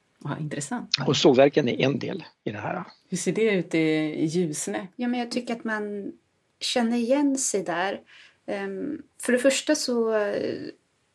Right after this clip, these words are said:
Speaker 3: finns det beskrivningar av så här strejkungar, att det är mindre saker som sker lite spontant. Och då är det oftast de unga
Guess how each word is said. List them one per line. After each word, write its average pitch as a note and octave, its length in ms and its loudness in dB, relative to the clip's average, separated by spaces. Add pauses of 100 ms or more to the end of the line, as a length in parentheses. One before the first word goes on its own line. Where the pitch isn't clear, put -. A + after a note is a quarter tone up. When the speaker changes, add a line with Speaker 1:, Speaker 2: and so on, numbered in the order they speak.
(340)
Speaker 3:
finns A3 280 0
det G3 80 -2
beskrivningar F3+ 680 -4
av E3 100 -6
så - 140 -6
här - 80 -6
strejkungar, - 1700 -2
att G3 200 -2
det F#3+ 180 0
är G3 280 -6 (240)
mindre G#3 460 2
saker F3+ 480 0
som F3+ 340 -2
sker F#3 340 0
lite F#3 520 -4
spontant. F3+ 720 0
Och F#3+ 60 0
då G#3 120 4
är G3 100 4
det F#3+ 60 -4
oftast - 640 -6 (280)
de F#3+ 220 2
unga F#3+ 480 2